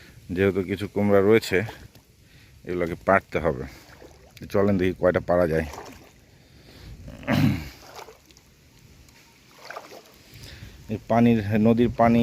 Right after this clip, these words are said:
এখনও বাড়ছেই, প্রতিদিনই এই এলাকায় পানি বেড়ে এই সমস্ত, আহ,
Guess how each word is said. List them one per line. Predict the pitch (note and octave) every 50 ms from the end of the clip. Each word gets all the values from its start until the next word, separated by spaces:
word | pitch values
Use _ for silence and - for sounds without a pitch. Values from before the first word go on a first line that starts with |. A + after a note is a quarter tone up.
| A#2 A#2
এখনও | A#2 A2 - - B2+ B2 A#2 A2+
বাড়ছেই, | G#2 E2+ G2 G#2 A2 - - - A2+ F#2+
প্রতিদিনই | F2 - A2+ A#2 G2+ A#2 A2+ G#2 A#2 B2 A#2+ G#2+ G2+ C3 C#3 - - - - -
এই | E2+ G#2 A2+
এলাকায় | A2+ G#2+ G#2+ G2+ F#2 G#2 G#2+ G#2+ G#2 -
পানি | - G#2+ G#2+ G#2+ G#2
বেড়ে | G2+ G#2 G#2 G2+ F#2+ G2 - - - - - - - - - - - -
এই | F2+ -
সমস্ত, | - A2 G#2+ A2+ G#2+ - - -
আহ, | G#2+ G#2 G2+